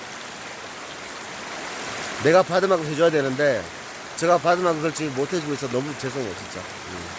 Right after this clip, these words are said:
네. 아, 지금 물소리 들리죠? 아,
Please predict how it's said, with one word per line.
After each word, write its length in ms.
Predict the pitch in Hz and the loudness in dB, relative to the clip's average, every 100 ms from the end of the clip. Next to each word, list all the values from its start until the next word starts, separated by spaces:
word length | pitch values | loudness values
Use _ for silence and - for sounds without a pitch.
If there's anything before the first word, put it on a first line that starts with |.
| - - - - - - - - 92 | -10 -10 -10 -10 -10 -10 -10 -8 -6
네. 100 | 90 92 - - - - - - - 101 | -6 -6 -8 -8 -8 -8 -8 -6 -2 2
아, 220 | 113 107 - - - - - - - - - - - - - - - | 2 0 -4 -8 -8 -8 -8 -8 -8 -8 -8 -8 -8 -8 -8 -8 2
지금 140 | 185 | 4
물소리 260 | 185 185 190 | 4 6 4
들리죠? 340 | 151 165 143 104 - - - - - - - - - - - - - - - - - - | 4 2 0 -2 -6 -12 -12 -12 -10 -10 -10 -10 -12 -10 -12 -12 -12 -12 -12 -12 -10 2
아, 420 | 151 156 160 160 | 6 8 8 4